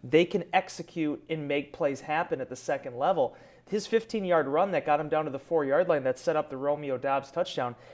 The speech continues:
that's about as pretty as a play as you're gonna see in preseason football.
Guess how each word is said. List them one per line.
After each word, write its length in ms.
that's 180
about 180
as 120
pretty 420
as 140
a 40
play 300
as 100
you're 120
gonna 160
see 180
in 100
preseason 600
football. 500